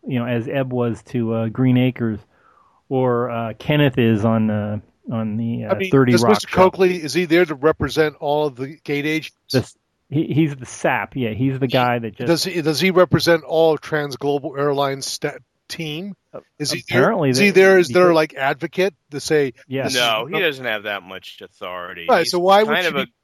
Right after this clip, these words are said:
Speaker 3: glorified gopher, in my
Speaker 2: Right.
Speaker 3: opinion.
Speaker 2: So why
Speaker 3: My
Speaker 2: would she
Speaker 3: humble
Speaker 1: Yeah, but
Speaker 3: opinion, America.
Speaker 2: Why would she be calling him out? And
Speaker 1: Well, he is the ass-,
Speaker 2: Coakley
Speaker 1: he is the assistant. I mean,
Speaker 3: Yeah,
Speaker 1: he's,
Speaker 3: he's an
Speaker 1: he's her
Speaker 3: assistant.
Speaker 1: little intern that she gets to kick around.
Speaker 3: Yeah,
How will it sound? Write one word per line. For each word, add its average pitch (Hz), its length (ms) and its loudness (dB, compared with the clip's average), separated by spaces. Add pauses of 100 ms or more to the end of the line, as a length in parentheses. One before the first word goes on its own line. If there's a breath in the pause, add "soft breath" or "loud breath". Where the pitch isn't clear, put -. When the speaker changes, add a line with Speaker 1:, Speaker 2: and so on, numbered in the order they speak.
Speaker 3:
glorified 123 840 -4
gopher, 101 500 -10
in 73 80 -18
my 98 240 -10
Speaker 2:
Right. 277 300 2
Speaker 3:
opinion. - 260 -20
Speaker 2:
So 185 220 -4
why 190 200 0
Speaker 3:
My 143 160 2
Speaker 2:
would 151 120 0
she 160 60 -2
Speaker 3:
humble 190 200 -6
Speaker 1:
Yeah, 190 100 -16
but 156 100 -2
Speaker 3:
opinion, 87 200 -8
America. 85 380 -14
Speaker 2:
Why 202 100 2
would 269 140 -4
she 214 100 -12
be 220 100 -8
calling 208 420 -4
him 185 120 -6
out? 185 400 -6 (560)
And 180 120 -4
Speaker 1:
Well, 156 80 -6
he 170 260 -2
is 180 160 4
the 165 140 0
ass-, 131 80 2
Speaker 2:
Coakley - 100 -10
Speaker 1:
he 214 140 -2
is 190 100 0
the 180 140 -2
assistant. 127 520 -6
I 120 60 -6
mean, 123 60 -2
Speaker 3:
Yeah, 127 160 2
Speaker 1:
he's, 135 180 -4
Speaker 3:
he's - 80 -8
an - 80 -4
Speaker 1:
he's 175 140 0
her 175 80 0
Speaker 3:
assistant. 147 180 0
Speaker 1:
little 160 160 2
intern 160 440 0
that 120 160 0
she - 120 -4
gets 135 200 0
to 127 60 -8
kick - 300 -6
around. 131 260 -2
Speaker 3:
Yeah, 127 140 -2